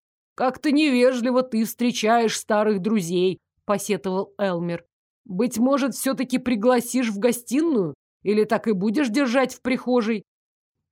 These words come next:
«Да, тем более в гостиной я заметил пару бутылочек неплохого вина», радостно подхватил его мысль Альтос. Я не удержалась и приглушенно выругалась. «Ишь ты,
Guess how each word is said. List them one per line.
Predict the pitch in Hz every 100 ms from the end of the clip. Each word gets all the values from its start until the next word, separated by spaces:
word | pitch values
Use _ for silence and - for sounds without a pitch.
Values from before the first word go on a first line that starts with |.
| -
«Да, | 165 185 226 254
тем | 254 - 170
более | 214 208
в | 160
гостиной | 170 160 - 226 220 185
я | 170
заметил | 151 170 185 196 190 170
пару | - 190 175
бутылочек | 175 165 - 208 208 - 185
неплохого | 185 165 196 151 - 202 196
вина», | 156 143 147 170 180 _ _ _ _
радостно | 190 202 190 180 175 202
подхватил | - 185 - 185 196 - 233
его | 190 180 190
мысль | 180 208 208 196 -
Альтос. | - 175 160 - 160 - _ _ _ _ _
Я | 185 220
не | 208 196
удержалась | 190 165 214 208 277 254 233 -
и | 185
приглушенно | - 185 165 190 - - 226 208 190 185
выругалась. | 156 160 180 165 151 151 147 - _
«Ишь | - 330 - -
ты, | - 285